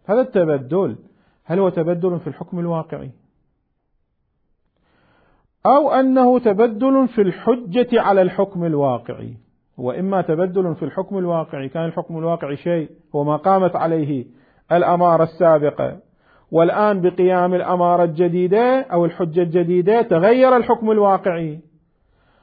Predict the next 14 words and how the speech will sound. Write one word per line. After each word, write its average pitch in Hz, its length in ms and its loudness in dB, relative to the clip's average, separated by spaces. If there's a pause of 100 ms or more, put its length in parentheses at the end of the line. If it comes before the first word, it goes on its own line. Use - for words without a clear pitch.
(240)
أو 269 180 6
أنه 277 380 4
لا، 277 340 4
التبدل 208 600 2
لم 302 160 2
يحصل 269 340 0
في 208 80 -2
الحكم 202 260 -6
الواقعي، 156 500 0
الحكم 190 240 -10
الواقعي 220 380 -4
على 277 320 2
حاله، 196 640 0 (600)
ولكن 220 540 0